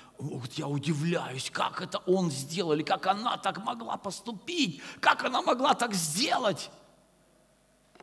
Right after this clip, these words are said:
Мы удивляемся. Вы удивляетесь иногда? Я иногда удивляюсь тоже. Но Писание говорит нам: "Не удивляйся". Почему? Потому что то, что посеет человек,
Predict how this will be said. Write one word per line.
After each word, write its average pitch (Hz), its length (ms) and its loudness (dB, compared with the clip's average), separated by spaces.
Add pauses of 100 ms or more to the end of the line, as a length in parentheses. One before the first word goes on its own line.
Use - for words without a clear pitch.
(440)
Мы 123 160 -2
удивляемся. 160 680 -6 (640)
Вы 113 180 -2
удивляетесь 175 540 -2
иногда? 101 280 -6 (760)
Я 107 160 -2
иногда 101 200 -4
удивляюсь 104 360 -8
тоже. 95 260 -12 (1120)
Но 147 200 2
Писание 214 460 0
говорит 143 200 2
нам: 127 220 2
"Не 160 100 6
удивляйся". 156 840 2 (760)
Почему? 190 640 4 (920)
Потому 143 260 -2
что 139 200 -2
то, - 180 -4
что 160 200 -2
посеет 202 800 0
человек, 92 580 -2